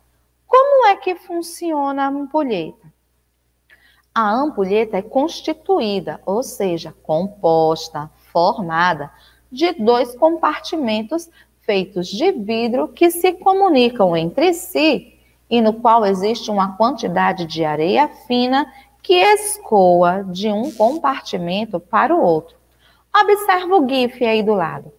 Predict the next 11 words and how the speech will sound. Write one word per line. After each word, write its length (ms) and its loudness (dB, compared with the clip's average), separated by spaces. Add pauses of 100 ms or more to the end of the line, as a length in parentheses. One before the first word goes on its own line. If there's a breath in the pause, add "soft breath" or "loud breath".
(440)
São 440 -4
duas 520 0
partes 800 0 (400)
com 240 2
areia, 560 -2 (1080)
certo? 520 0
Tá 120 -4
recebendo, 720 -4
uma 240 0
tá 140 0
recebendo 840 0